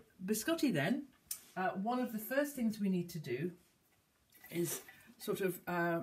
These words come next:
roast the almonds a little bit. There's all sorts of different nuts you can put in biscotti, but almonds is traditionally the one that I like to use. Now, these almonds are from my friend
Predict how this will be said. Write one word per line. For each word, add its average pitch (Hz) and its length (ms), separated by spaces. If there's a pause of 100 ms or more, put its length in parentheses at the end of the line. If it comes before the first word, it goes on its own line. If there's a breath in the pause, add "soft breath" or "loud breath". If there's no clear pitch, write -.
roast 208 640
the 233 180
almonds 151 460
a 131 40
little 127 220
bit. 120 220
There's 175 180
all 311 180
sorts 277 340
of 208 80
different 220 380
nuts - 280
you 185 80
can 156 160
put 160 180
in 143 100
biscotti, 135 480
but - 160
almonds 208 600
is 175 380 (360 soft breath)
traditionally 156 840
the 147 80
one 143 220
that 131 140
I 131 80
like 123 240
to 143 120
use. 107 360 (560 loud breath)
Now, 170 180
these 226 420
almonds 139 800
are 165 120
from 180 280
my 180 220
friend 160 680